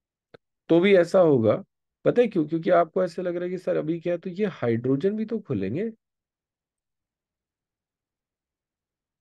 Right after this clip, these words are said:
हमारी बात समझ में कह रहा हूँ, ये हाइड्रोजन भी तो खुलेंगे।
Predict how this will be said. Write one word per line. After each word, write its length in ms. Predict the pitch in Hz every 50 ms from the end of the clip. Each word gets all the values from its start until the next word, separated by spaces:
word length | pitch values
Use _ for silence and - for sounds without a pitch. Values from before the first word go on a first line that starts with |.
| _ _ _ _ _ _ _ _ _ _ _ _ _ _ _ _ _ _ _ _ _ _ _ _ _ _ _ _ _ _ _ _ -
हमारी 200 | 110 101 92 117
बात 140 | 160 190 190
समझ 140 | 190 196 190
में 140 | 190 185 -
कह 60 | 190
रहा 80 | 185 185
हूँ, 80 | 190
ये 60 | 202 214
हाइड्रोजन 600 | 165 - 147 131 135 131 117 120 143 170 175 170
भी 100 | 190 196
तो 140 | 214 233
खुलेंगे। 540 | 226 - - 117 95 90 92 92 123 185 220